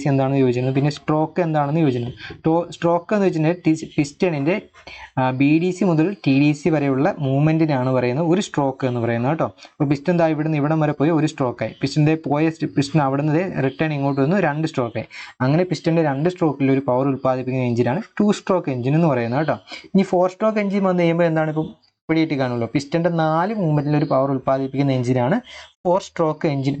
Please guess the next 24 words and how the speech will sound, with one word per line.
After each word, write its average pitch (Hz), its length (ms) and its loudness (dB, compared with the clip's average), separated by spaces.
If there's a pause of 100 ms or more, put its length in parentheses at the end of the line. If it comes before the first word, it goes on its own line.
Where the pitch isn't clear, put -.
എന്ന് 127 180 2
പറയുന്നത് 117 300 0
കേട്ടോ. 139 180 -2 (520)
ഓക്കെ, 131 140 -2 (1300)
ഇനി 160 180 4
ഇതിൻ്റെ 165 240 2 (220)
സക്ഷൻ 165 360 -2
സ്ട്രോക്ക്, 160 400 0 (300)
ആ, - 20 2 (280)
കംപ്രഷൻ 151 440 -2
സ്ട്രോക്ക്, 160 380 0 (140)
പവർ 147 240 0
സ്ട്രോക്ക്, 160 400 -2
എക്സോസ്റ്റ് 160 480 -4
സ്ട്രോക്ക് 151 360 0
എന്ന് 147 140 0
പറയുന്ന 139 280 0 (220)
ആണ് 165 140 0 (300)
നാലാം, 143 300 0 (200)
നാല് 143 240 0
സ്ട്രോക്കുകൾ 143 500 -2
എന്നുള്ളതെന്ന് 131 480 -2 (120)
ഓർത്തിരിക്കുക 123 420 -2
കേട്ടോ. 139 160 -4